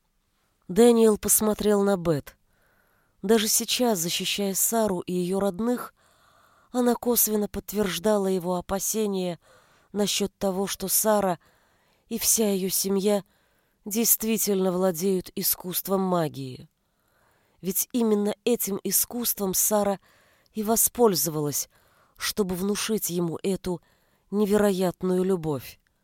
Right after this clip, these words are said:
Слёзы обожгли ему глаза, но он решительно их сморгнул. Бет вольна верить в существование некой невинной Сары, ибо она знает её только такой.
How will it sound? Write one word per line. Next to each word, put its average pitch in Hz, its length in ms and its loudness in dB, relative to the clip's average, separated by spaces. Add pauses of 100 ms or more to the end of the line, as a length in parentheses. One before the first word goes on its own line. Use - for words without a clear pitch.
(600)
Слёзы 247 540 6
обожгли 185 560 2
ему 185 180 0
глаза, 202 520 2 (880)
но 262 220 6
он 240 120 8
решительно 196 680 2
их 175 100 -4
сморгнул. 156 680 0 (920)
Бет 233 320 6
вольна 208 360 4
верить 202 440 0 (420)
в - 100 -6
существование 202 1000 2
некой 185 420 -2
невинной 180 520 0
Сары, 175 540 2 (720)
ибо 190 320 2
она 180 180 2
знает 170 540 0
её 151 240 -2
только 165 440 -4
такой. 147 640 -6